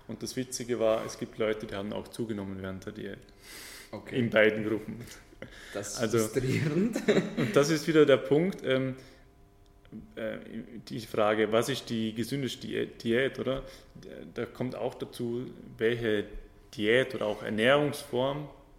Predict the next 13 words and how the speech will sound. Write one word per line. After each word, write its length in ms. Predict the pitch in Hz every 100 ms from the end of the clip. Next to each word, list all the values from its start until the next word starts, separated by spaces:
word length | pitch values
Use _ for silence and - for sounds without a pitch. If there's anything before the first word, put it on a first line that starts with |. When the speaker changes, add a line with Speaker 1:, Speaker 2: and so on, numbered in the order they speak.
| - _ - - - -
Speaker 1:
welche 440 | 123 110 107 110 113
kann 220 | 113 104
ich 200 | 98 -
lange 400 | 101 107 135 123
Zeit 360 | - 110 110 -
aufrechterhalten, 1000 | 131 - 123 - 110 110 113 - 123 120 - - - - -
ohne 240 | 113 117
dass 220 | 113 107
ich 100 | 104
mich 180 | 113 101
selber 360 | 113 113 110 110
irgendwie, 540 | 113 110 113 113 110
äh, 380 | 110 110 107